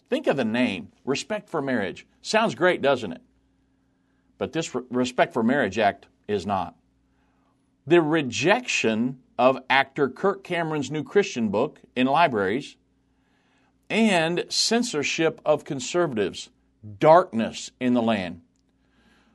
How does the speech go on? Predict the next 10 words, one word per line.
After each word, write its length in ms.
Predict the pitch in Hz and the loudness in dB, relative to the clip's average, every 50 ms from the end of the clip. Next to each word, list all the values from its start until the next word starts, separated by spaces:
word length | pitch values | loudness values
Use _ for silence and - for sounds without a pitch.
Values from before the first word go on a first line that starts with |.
| _ _ | _ _
So 160 | - - - 190 | -10 -2 2 4
let's 220 | 220 254 247 - | 4 4 4 0
start 340 | - - - 170 160 151 143 | -2 2 6 6 8 10 10
off 240 | 135 131 131 131 - | 10 10 8 6 4
here 140 | 131 127 | 4 4
with 240 | 127 117 127 123 123 | 4 4 2 0 0
the 100 | - 117 | -2 -4
darkness, 640 | 110 98 127 123 123 123 - 120 123 120 123 - - - - | -2 2 4 4 4 2 0 -2 -4 -4 -4 -8 -12 -12 -2
with 320 | 123 135 139 127 - - | 0 2 2 0 -2 -6
the 180 | - 135 135 | -6 -4 -2